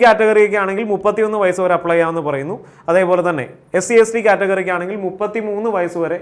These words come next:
ഈ ഒരു എക്സാമിന് വേണ്ടിയിട്ട് അപ്ലൈ ചെയ്യാമെന്ന് പറയുന്നുണ്ട്. ഓക്കെ, പിന്നെ എഡ്യൂക്കേഷണൽ ക്വാളിഫിക്കേഷനിലേക്ക് വന്നു കഴിഞ്ഞാൽ പ്ലസ് ടു or equivalent, അതായത് ഹയർ സെക്കൻഡറി യോഗ്യതയാണ് യോഗ്യതയായിട്ട്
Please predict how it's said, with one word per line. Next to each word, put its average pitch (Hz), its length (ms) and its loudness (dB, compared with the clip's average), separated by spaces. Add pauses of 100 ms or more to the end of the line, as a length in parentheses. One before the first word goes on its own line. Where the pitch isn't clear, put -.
ഈ 170 140 -4
ഒരു 165 180 -6
എക്സാമിന് 151 400 -10
വേണ്ടിയിട്ട് 139 320 -10 (340)
അപ്ലൈ 160 300 -4
ചെയ്യാമെന്ന് 143 320 -8 (300)
പറയുന്നുണ്ട്. 123 420 -4 (160)
ഓക്കെ, 180 160 0 (540)
പിന്നെ 220 180 2 (180)
എഡ്യൂക്കേഷണൽ 240 580 2
ക്വാളിഫിക്കേഷനിലേക്ക് 214 800 0
വന്നു 196 180 -2
കഴിഞ്ഞാൽ 190 300 -2 (320)
പ്ലസ് 208 240 0
ടു 254 80 0 (140)
or 214 140 2
equivalent, 156 400 -2 (120)
അതായത് 165 300 -4 (140)
ഹയർ 180 260 0
സെക്കൻഡറി 208 380 -4 (100)
യോഗ്യതയാണ് 180 480 -2 (420)
യോഗ്യതയായിട്ട് 170 540 0